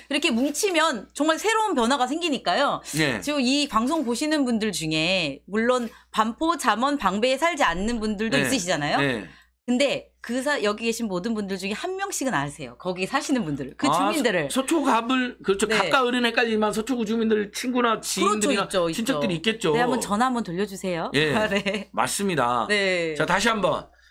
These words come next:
Speaker 2: 자, 서초구에 아는 지인들께 김한나 변호사를 추천해 주시고
Speaker 1: 네.
Speaker 2: 그 전화번호 받아서 또 보내주고 이런 건 되잖아요.
Speaker 1: 네, 감사합니다.
Speaker 2: 네.
Speaker 1: 네.
Speaker 2: 불법 정보 수집 아니잖아요.
Speaker 1: 그렇죠, 그렇죠.
Speaker 2: 네.
Speaker 1: 그리고 좀
Speaker 2: 음.
Speaker 1: 응원하러 저희 선본도 와서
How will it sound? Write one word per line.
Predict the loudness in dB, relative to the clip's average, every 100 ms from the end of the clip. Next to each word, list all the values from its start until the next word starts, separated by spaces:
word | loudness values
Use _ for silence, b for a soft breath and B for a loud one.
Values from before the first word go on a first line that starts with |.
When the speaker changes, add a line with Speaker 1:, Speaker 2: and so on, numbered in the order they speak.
| b
Speaker 2:
자, | 2 2 0 -4
서초구에 | -4 0 0 2 2 2 2 -4 -14 _ _ -2
아는 | 0 2 0
지인들께 | 0 2 2 0 2 0 0
김한나 | 0 2 2 2 2
변호사를 | 2 2 0 0
추천해 | -2 0 0 0
주시고 | -2 -4 -4 -6 _ _
Speaker 1:
네. | -4 -2 0 0
Speaker 2:
그 | 2
전화번호 | 2 2 2
받아서 | 2 2 2
또 | -2
보내주고 | 0 0 2 2
이런 | 2 2
건 | 0
되잖아요. | 0 0 0 0 -4 0
Speaker 1:
네, | 2 2
감사합니다. | -2 -6 -6 -4 -4 -4
Speaker 2:
네. | -6 -12
Speaker 1:
네. | -6 -4 -4 -6
Speaker 2:
불법 | -2 -2 -2
정보 | -2 -2
수집 | -4 -2
아니잖아요. | -2 0 0 0
Speaker 1:
그렇죠, | 0 -2
그렇죠. | -2 -2 -2
Speaker 2:
네. | -6 -10 B B
Speaker 1:
그리고 | -2 0 -2
좀 | 0 0
Speaker 2:
음. |
Speaker 1:
응원하러 | 2 2 2 0
저희 | 0 -2
선본도 | 0 -2 -2 0
와서 | 0 0 0 0 2 0